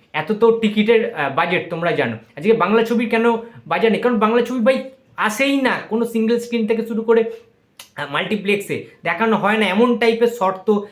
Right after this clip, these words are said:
ওয়াইআরএফ ফিল্ম কিংবা বলিউডের যে কোনো প্রোডিউসাররা চাপিয়ে দেয় সিনেমা হল মালিকদের,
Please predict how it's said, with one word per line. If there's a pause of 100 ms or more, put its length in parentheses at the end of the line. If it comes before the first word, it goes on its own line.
(280)
ওয়াইআরএফ
ফিল্ম
কিংবা
বলিউডের
যে
কোনো
প্রোডিউসাররা (220)
চাপিয়ে
দেয়
সিনেমা
হল
মালিকদের,